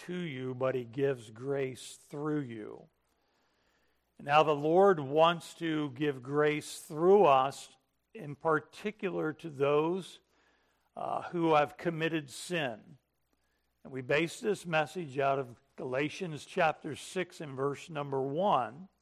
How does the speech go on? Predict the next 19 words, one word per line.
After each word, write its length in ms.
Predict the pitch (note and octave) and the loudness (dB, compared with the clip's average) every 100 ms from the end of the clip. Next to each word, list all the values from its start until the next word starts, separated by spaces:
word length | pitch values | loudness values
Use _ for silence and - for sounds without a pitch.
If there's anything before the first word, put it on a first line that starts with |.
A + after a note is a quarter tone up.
| _ _ _ _ _ _ _ _ _ | _ _ _ _ _ _ _ _ _
And 80 | A#2+ | -10
we 100 | C3+ | -10
found 420 | - F3 E3 F3 | 0 4 4 4
if 120 | D#3+ D#3 | -2 -4
someone 520 | - G3+ G#3 G3 F3 | 0 2 4 2 2
is 200 | D3 D3 | -2 2
overtaken 840 | D#3+ D3 D3 C#3+ F3 E3+ E3+ D#3 | 2 4 0 0 -2 0 -2 -8
in 100 | C#3+ | -4
a 80 | C#3 | -6
fault, 600 | - G3+ G3 D#3 D3 - | -2 8 10 10 6 -2
the 60 | |
Lord 360 | D3 C#3+ E3 F#3+ | -2 2 2 2
has 260 | E3 C3+ - | 0 -2 -12
committed 680 | - D#3+ D3 D#3+ F#3 F3 C3+ | -6 -6 -4 -2 0 0 -4
to 120 | E3+ | -10
those 560 | C3+ D3 D#3+ F#3+ F#3+ - | -2 2 2 2 -2 -6
who 180 | F3 D#3+ | 0 2
are 180 | D3 C#3+ | 2 -2
spiritual 960 | - - B3 B3+ G#3 - D3 C3+ C#3 | -14 -10 -4 0 0 0 -2 -2 -4